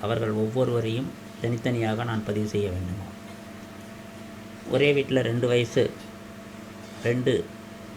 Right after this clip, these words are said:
எழுபது வயது கடந்த முதியவர்கள் இருந்தாங்கன்னா, அவங்கள தனித்தனியாக பதிவு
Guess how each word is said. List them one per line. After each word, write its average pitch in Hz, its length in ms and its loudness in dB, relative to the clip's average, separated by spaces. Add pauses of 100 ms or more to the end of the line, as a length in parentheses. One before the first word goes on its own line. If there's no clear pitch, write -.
(400)
எழுபது 123 360 4
வயது 120 300 2
கடந்த 110 300 0
முதியவர்கள் 107 500 4
இருந்தாங்கன்னா, 101 520 -2 (1700)
அவங்கள 117 240 0
தனித்தனியாக 117 560 0
பதிவு 110 260 2